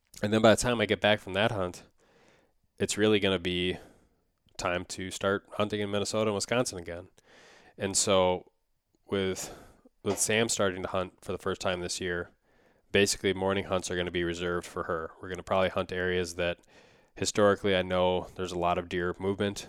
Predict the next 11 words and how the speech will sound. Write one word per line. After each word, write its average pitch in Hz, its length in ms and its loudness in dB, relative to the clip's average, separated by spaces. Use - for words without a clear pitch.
you 101 80 -10
know, 85 80 -6
younger 90 360 -2
deer, 90 260 -2
does, 87 640 -4
good 98 140 -2
chance 95 280 -2
of - 60 -10
seeing 95 320 -2
something. 92 500 -6
Uh, 87 240 -6